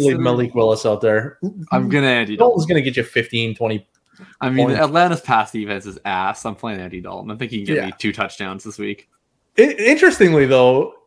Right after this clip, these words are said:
Speaker 2: I can't believe that all three of the guys that fit the category that hit actually flipped to bulletproof when I update the formula to actually work. I just had bust written in the cate-, in the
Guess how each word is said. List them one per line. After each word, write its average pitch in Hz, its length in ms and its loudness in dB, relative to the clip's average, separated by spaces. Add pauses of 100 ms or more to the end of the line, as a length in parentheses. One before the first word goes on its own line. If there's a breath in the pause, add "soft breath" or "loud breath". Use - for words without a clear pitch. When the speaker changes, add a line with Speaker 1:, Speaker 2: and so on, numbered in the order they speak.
Speaker 2:
I 160 260 4 (720)
can't 226 260 4
believe 190 380 4
that 156 80 6
all 175 200 6
three 185 280 2
of 175 60 4
the 156 80 2
guys 147 300 4
that 123 120 -2
fit 165 180 -2
the 127 80 -4
category 127 840 0
that 123 140 2
hit 151 360 2
actually 139 380 2
flipped 135 260 0
to 139 60 -4
bulletproof 120 520 0
when 120 140 -2
I 113 240 0 (100)
update 123 420 0
the 123 60 -20
formula 123 420 0
to 135 100 -4
actually 117 300 -2
work. 110 300 -2
I 120 80 2
just 120 160 -4
had 117 200 -2
bust 117 300 0
written 120 220 -4
in 110 80 -2
the 107 80 -6
cate-, 113 340 -2
in 117 160 -4
the 104 140 -4